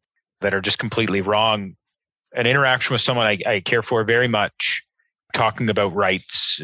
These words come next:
specifically Indigenous rights. And the comment just flew out of his mouth like, "Well, well, I don't want them taking my rights, you know, so that's what worries me." And <laughs> I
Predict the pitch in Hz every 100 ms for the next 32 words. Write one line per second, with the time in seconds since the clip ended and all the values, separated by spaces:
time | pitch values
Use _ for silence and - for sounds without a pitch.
0 | 101 113 - 120 - 120 110 - 104 98
1 | 95 101 110 107 98 - 98 87 87 -
2 | 95 87 87 - _ _ _ _ - -
3 | - 156 151 120 123 - - - - 147
4 | 143 143 127 107 95 107 110 95 - 98
5 | 92 _ _ - 113 101 104 98 147 143
6 | 135 131 110 127 117 104 117 117 95 85
7 | - 98 92 - 113 143 131 113 139 117
8 | 98 101 90 87 87 131 - - - -
9 | - - - - - - - - - -
10 | - 165